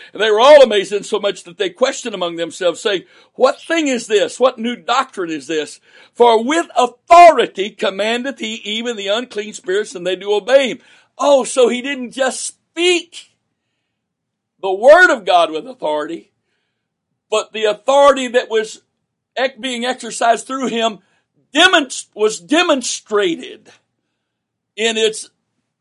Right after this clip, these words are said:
ability to have power over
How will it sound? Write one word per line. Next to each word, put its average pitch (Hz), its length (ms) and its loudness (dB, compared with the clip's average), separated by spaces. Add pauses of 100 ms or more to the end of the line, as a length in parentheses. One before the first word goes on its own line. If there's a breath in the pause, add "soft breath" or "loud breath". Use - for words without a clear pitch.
(240)
ability 220 540 -2
to 196 80 0
have - 240 2
power 220 500 2
over 175 560 4